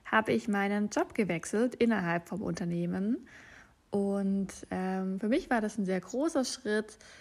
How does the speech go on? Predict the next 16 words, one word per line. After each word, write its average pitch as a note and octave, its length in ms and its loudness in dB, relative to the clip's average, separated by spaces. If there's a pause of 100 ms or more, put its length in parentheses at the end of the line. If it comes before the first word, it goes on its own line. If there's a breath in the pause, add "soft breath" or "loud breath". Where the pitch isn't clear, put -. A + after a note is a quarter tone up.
(220 loud breath)
weil F#3+ 300 2
ich, G3 200 -2 (200)
äh, G3 60 2
einfach F#3+ 440 0
viele C#4+ 240 4
Jahre G3+ 800 4 (100)
im E3+ 200 0
Einkauf C4 440 2
unterwegs G3+ 560 0
war G3 300 0 (340 loud breath)
und F#3+ 180 4
jetzt F#3+ 180 4
ins F3 200 -4
Personal G3 580 4
gewechselt B3 440 4
bin, G#3 320 4